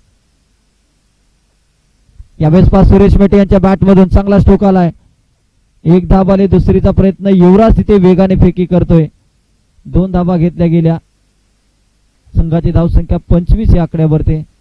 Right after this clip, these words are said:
पंचवीस धाबा. शेवटचं षटक आणि शेवटच्या षटकातील फक्त पाच बॉलचा खेळ शिल्लक आहे.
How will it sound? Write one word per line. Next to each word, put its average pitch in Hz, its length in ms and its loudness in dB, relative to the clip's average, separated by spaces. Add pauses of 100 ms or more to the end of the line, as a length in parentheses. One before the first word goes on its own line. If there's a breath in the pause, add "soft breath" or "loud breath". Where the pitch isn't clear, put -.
(600)
पंचवीस 156 380 -2
धाबा. 156 320 -2 (3250)
शेवटचं 202 360 -2
षटक 180 320 -2
आणि 175 160 -4
शेवटच्या 170 460 -2
षटकातील 170 440 -4
फक्त - 280 -4 (180)
पाच 180 360 -2
बॉलचा 180 340 -2
खेळ 175 260 0
शिल्लक 160 340 -2
आहे. 156 280 2